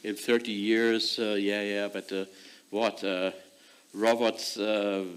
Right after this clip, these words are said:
at the reception, ha, ha, ha." So, <laughs> so they really didn't get it. So, uh, and w-, with this, let's, let's go, uh, to Dubai, certainly a place looking forward, not backward. Uh, and, and Syra, so you're doing a lot of practical work in,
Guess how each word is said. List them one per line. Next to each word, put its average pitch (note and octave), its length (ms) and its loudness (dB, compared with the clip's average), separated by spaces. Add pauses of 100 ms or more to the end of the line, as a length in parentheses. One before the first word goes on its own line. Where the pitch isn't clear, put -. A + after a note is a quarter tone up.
(120)
at G#2+ 220 -2
the G2 160 0
reception, G#2 560 -4
ha, G#2+ 180 -6
ha, F#2+ 180 -6
ha." F#2 240 -4 (280)
So, - 240 0
<laughs> - 100 -8
so A2+ 280 2
they G#2+ 180 2
really A2 400 -2
didn't G#2 400 -6 (560)
get G2+ 220 2
it. - 260 -12 (420)
So, C#3+ 380 6 (240)
uh, A#2+ 320 10
and C3 180 10
w-, C3 160 6
with C3+ 180 8
this, F3 220 8
let's, D3 220 4
let's C3+ 180 0
go, C3 300 2
uh, A2+ 340 6 (200)
to A#2+ 100 -2
Dubai, C3+ 500 6 (400)
certainly B2+ 440 0
a A2 40 -2
place A2 540 -2
looking G#2 340 -2
forward, B2 420 0
not G2 200 -6
backward. A2 420 -4 (380)
Uh, A2+ 380 4
and, A2 220 0
and G#2+ 200 -2
Syra, B2 440 2 (280)
so - 180 2
you're C#3 160 8
doing E3 220 4
a - 20 4
lot E3 140 8
of - 220 0
practical D3+ 520 4
work G#2+ 400 2
in, B2+ 420 4